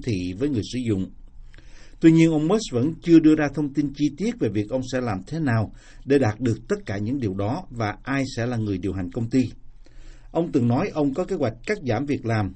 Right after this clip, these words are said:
khiến bảy ngàn năm trăm nhân viên của Twitter lo lắng về tương lai của họ. Ông cũng cho biết hôm hai mươi bảy tháng mười rằng ông mua Twitter không phải để kiếm thêm tiền, mà là để cố giúp nhân loại, những người mà tôi yêu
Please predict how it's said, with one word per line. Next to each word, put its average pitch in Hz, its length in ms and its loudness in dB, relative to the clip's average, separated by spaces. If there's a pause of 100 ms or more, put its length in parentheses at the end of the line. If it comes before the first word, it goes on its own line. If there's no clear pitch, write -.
khiến 135 400 -2
bảy 101 140 -2
ngàn 117 280 -2
năm 120 180 -2
trăm 120 160 0
nhân 123 140 -2
viên 120 280 -2
của 117 160 -4 (140)
Twitter 139 260 4 (180)
lo 131 200 2
lắng 135 280 -4
về 107 140 -2 (100)
tương 123 180 0
lai 117 200 -2
của 117 140 -4
họ. 98 260 -2 (800)
Ông 160 180 4
cũng 156 160 2
cho 170 120 4
biết 190 240 0
hôm 160 200 4
hai 151 100 2
mươi 151 100 2
bảy 123 140 2
tháng 180 260 -4
mười 123 180 2
rằng 110 280 -2
ông 147 200 -2
mua 147 140 4
Twitter 151 460 4
không 160 200 -4 (120)
phải 113 220 -2
để 117 240 0 (120)
kiếm 165 260 4
thêm 151 260 -2
tiền, 120 240 2 (380)
mà 113 120 0
là 107 160 0
để 104 280 0 (140)
cố 160 240 4
giúp 233 200 -2
nhân 147 280 2
loại, 98 360 0
những 117 280 -2
người 110 220 2
mà 92 180 -4 (140)
tôi 113 140 -2
yêu 110 180 -2